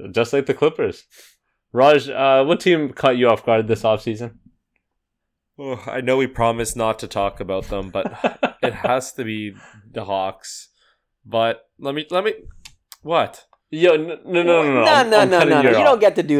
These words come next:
Speaker 1: I'm
Speaker 3: this.
Speaker 1: gonna mute you.
Speaker 3: Cut this part
Speaker 1: No,
Speaker 3: out.
Speaker 1: I'm gonna, I'm
Speaker 2: Fine.
Speaker 1: gonna mute you if
Speaker 3: No,
Speaker 1: you continue
Speaker 3: you were
Speaker 1: on
Speaker 3: the
Speaker 1: with
Speaker 3: one
Speaker 1: that.
Speaker 3: before the podcast that said, "Do not talk about the Hawks." You do
Speaker 2: Fine.
Speaker 3: not get to talk about the Hawks.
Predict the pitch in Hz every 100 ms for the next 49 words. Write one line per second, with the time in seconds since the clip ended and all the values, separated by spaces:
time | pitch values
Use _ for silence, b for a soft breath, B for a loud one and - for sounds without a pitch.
0 | 135 202 165 135 147 156 139 113 - -
1 | 185 - 175 139 117 110 120 175 180 143
2 | 127 - B B 135 147 160 175 139 139
3 | 151 131 120 151 170 175 175 131 165 131
4 | 156 392 415 370 277 269 262 - 208 233
5 | 254 233 220 175 180 165 165 160 170 160
6 | 185 202 208 190 190 175 175 160 131 156
7 | 127 - - 131 147 160 143 113 226 196
8 | 190 185 175 160 160 135 135 113 - -